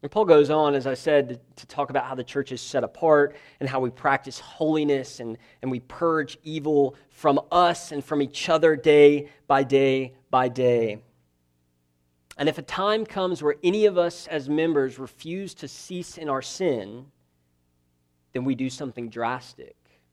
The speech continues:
We put them outside the church membership for what?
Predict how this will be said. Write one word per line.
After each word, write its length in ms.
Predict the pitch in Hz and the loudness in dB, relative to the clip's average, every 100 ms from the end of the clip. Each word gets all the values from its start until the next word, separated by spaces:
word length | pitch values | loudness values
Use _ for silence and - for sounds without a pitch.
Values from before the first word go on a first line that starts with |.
| _ _ _ _ _ _ _ _ _ _ - | _ _ _ _ _ _ _ _ _ _ -16
We 80 | 123 | -14
put 200 | 143 - | -10 -6
them 140 | 147 | -4
outside 480 | 131 - 135 131 127 | -4 -4 2 2 2
the 80 | 117 | -4
church 300 | - 123 123 | -12 -10 -8
membership 640 | 120 120 - 110 101 _ | -8 -8 -10 -10 -10 _
for 100 | 123 | -4
what? 480 | 113 113 156 - | 0 2 0 -6